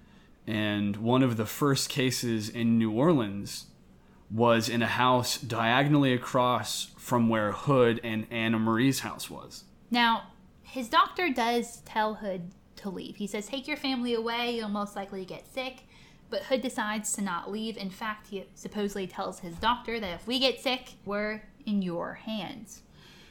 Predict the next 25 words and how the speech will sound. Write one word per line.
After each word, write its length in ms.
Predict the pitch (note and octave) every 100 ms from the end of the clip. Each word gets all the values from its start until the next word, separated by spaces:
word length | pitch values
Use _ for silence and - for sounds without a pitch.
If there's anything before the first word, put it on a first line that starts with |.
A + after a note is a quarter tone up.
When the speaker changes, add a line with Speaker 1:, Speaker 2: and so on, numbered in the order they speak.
| - - - - - -
Speaker 1:
His 240 | C3+ A2+
wife, 680 | G#2 C3 A#2+ A2+ - - - -
Anna 220 | A#2+ B2
Marie, 540 | A#2 G#2+ A2+ G2+ G2+ - - - - - - - - -
and 160 | - A2+
his 160 | A#2+ A#2
oldest 360 | A#2+ A#2+ A2+
daughter, 520 | A#2 G#2+ G#2+ G#2 G2+ -
Lydia, 580 | G#2+ A2 C3 A2+ F#2+ F#2 - - - - - - - - - - - -
both 640 | A2+ A2+ C3+ C#3+ - - - - - - -
succumb 480 | - A#2+ B2+ A#2+ A2+
to 100 | A2+
the 100 | G#2+
disease. 480 | G#2 G#2 G#2+ G2+
And 140 | G#2 A2+
in 80 | G#2+
fact, 320 | B2+ A2+ -
they 100 | A#2
both 400 | G#2+ C3+ C#3 A#2+
die 540 | A2+ A2+ G#2+ G2+ G2+ - - - -
within 420 | B2+ B2 A#2 A2
days 520 | A2 G#2+ G#2+ F#2+ G#2
of 100 | G#2+
one 160 | A2 G#2+
another. 380 | G2+ E2 -